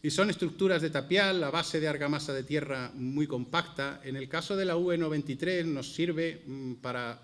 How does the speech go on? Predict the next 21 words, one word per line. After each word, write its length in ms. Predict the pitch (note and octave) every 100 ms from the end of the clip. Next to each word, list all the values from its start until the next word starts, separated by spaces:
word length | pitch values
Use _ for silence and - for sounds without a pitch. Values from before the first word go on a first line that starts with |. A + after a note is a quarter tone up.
| - _
proponer 680 | B2+ A#2 A#2 D#3 E3 B2+ C#3+
una 200 | D3+ D3
fecha 500 | D3 E3 - B2+ B2 - - - _
de 220 | - C#3+ D#3
construcción 580 | C3 - B2 - D#3
de 100 | C#3+
dichas 320 | B2+ D3 B2 D#3+
estructuras, 680 | D#3 D3+ C#3 D#3 C#3+ C3+ A#2+
gracias 360 | D3+ D#3 E3
precisamente 640 | D#3 C#3+ D3+ C#3 D3 C#3+
al 80 | C#3+
estudio 340 | A#2+ C3+ C3+ C#3
cerámico 540 | C3+ C#3+ C3+ - C3 - - _ _ _ -
de 280 | B2+ C#3+ C#3+
los 280 | B2 B2+ C3
materiales 480 | C3 B2+ C3 D3
que 80 | C#3+
aportó 340 | C3+ B2+ - B2+
la 100 | A#2
fosa. 360 | A#2 - G2 - _ _
¿Mm? 120 | A#2+